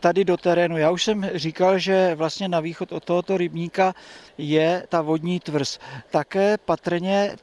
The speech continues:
tudy někde středem toho rybníka vedlo koryto řeky Lomnice, ta teď poslušně obtéká vlastně po té severní straně toho biologického rybníka a ten přepad, který tady šumí, vlastně vrací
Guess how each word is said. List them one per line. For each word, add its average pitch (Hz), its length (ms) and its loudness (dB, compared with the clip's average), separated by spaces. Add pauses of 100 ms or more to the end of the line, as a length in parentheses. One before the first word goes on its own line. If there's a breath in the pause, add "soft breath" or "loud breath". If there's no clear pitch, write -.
tudy 151 380 2
někde 143 640 0
středem 160 640 -4
toho 180 220 0
rybníka 160 580 -2 (340 loud breath)
vedlo 147 380 2
koryto 165 460 0
řeky 165 440 -4
Lomnice, 139 540 -2
ta 156 260 -2 (260 loud breath)
teď 170 200 -4
poslušně 160 640 -4
obtéká 170 800 -2 (440 soft breath)
vlastně 147 400 -4
po 165 140 -4
té 180 160 0
severní 170 500 -2
straně 156 420 -2
toho 170 240 0
biologického 170 800 0
rybníka 180 600 0 (460 loud breath)
a 139 440 0
ten 165 200 -4
přepad, - 480 -4
který 165 300 -4
tady 180 420 0 (380 soft breath)
šumí, 165 500 -2
vlastně 170 420 -2
vrací 151 560 -2